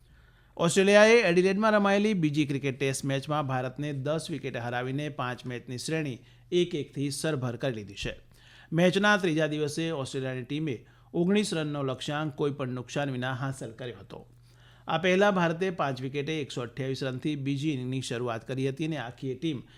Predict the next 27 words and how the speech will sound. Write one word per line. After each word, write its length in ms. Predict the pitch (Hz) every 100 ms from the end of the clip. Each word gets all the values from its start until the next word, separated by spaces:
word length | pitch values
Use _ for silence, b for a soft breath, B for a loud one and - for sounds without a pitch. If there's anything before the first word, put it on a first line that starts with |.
| B -
એકસો 360 | 156 - 165
પંચોતેર 500 | 160 151 143 170 180
રનમાં 500 | 139 123 131 143 -
આઉટ 260 | 147 120 -
થઈ 180 | 143 120
ગઈ 140 | 107
હતી. 360 | 104 120 - - B B B B
ભારતે 420 | 147 170 175 214
પ્રથમ 340 | 214 214 170 156
દાવમાં 400 | 143 143 156 147
એકસો 240 | 135 143
એંસી 400 | - 156 139 160
રન 180 | 117 110
બનાવ્યા 300 | 131 120 95
હતા. 260 | 90 107 - - b b b
જવાબમાં 600 | 147 175 175 180 196 202
ઓસ્ટ્રેલિયાએ 600 | 151 139 151 143 151 139
પ્રથમ 360 | - 135 147 143
દાવમાં 420 | 147 147 160 156
ત્રણસો 380 | 127 127 120 127
સાડત્રીસ 640 | - 131 135 143 160 135
રન 160 | 113 113
બનાવ્યા 300 | 120 123 123
હતા 200 | 151 147
અને 140 | 131
ટ્રેવિસ 480 | - 131 131 131 139
હેડના 480 | 143 143 156 160